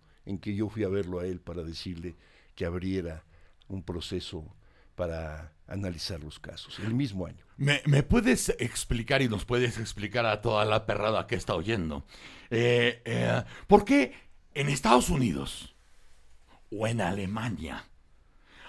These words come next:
Speaker 2: han pagado millones y millones de dólares, que es inconcebible las cantidades, tratando de reparar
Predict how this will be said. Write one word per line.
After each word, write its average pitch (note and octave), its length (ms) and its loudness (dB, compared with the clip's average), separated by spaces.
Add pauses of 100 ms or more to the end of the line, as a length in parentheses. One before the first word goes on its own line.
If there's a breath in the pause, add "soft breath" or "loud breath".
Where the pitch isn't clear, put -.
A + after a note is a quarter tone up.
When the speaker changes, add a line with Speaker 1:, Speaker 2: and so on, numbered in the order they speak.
(160 soft breath)
Speaker 2:
han G3 480 6 (560)
pagado E3 640 4
millones B2 1040 -6 (380 soft breath)
y G3 140 -2
millones F#3 1000 2
de D#3+ 180 4
dólares, F3 760 4 (360 soft breath)
que F3+ 340 6
es F3 220 -6
inconcebible E3 1080 2
las B2 220 -2
cantidades, A#2+ 800 -2 (280 loud breath)
tratando F3 560 6
de F#3 360 8
reparar F#3+ 1500 10